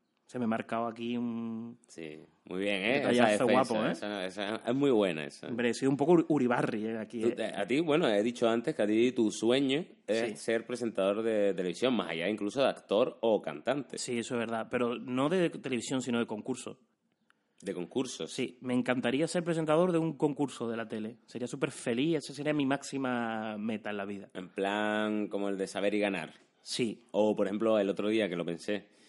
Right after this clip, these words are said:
Speaker 2: ¿no te parece que, eh, Cristian Galvez le puede dar un ictus en cualquier momento con la ca-, actividad que tiene ese tío en la vida?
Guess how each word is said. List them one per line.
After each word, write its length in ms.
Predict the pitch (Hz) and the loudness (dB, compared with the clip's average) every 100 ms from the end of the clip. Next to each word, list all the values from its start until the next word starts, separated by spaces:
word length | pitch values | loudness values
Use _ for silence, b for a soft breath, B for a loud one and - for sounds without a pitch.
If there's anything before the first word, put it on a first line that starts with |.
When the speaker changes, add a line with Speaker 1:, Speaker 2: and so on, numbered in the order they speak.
| b b | b b
Speaker 2:
¿no 80 | - | -2
te 80 | 110 | 2
parece 260 | 127 127 120 | 2 2 0
que, 520 | 117 113 104 - _ | 2 2 0 -4 _
eh, 300 | - 95 90 90 | -4 -2 -2 -4
Cristian 400 | 101 - 107 101 | -6 -2 -2 2
Galvez 440 | 98 104 98 92 _ _ | 2 2 0 -2 _ _
le 140 | 82 87 | -8 -2
puede 160 | 90 | 0
dar 100 | 98 | 0
un 140 | 95 92 | 0 0
ictus 260 | 117 - | -2 -2
en 80 | 98 | -4
cualquier 220 | 87 87 | -2 -4
momento 320 | 90 90 104 120 | -2 -2 -2 -2
con 160 | 92 | 0
la 280 | 82 78 76 | 0 -2 -4
ca-, 120 | - - | -6 -8
actividad 640 | 92 - - 90 85 92 | -8 -8 -4 -2 0 0
que 80 | 104 | -2
tiene 160 | 95 98 | -2 -4
ese 160 | 92 87 | -4 -2
tío 140 | 95 | -2
en 80 | 92 | 0
la 60 | |
vida? 260 | 80 98 | -2 -2